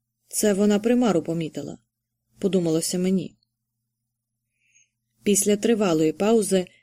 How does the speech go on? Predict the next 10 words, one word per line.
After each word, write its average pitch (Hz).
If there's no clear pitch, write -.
письменниця 254
засунула 208
це 180
фото 220
під 214
кілька 214
ще 233
не 202
переглянутих 190
знімків, 190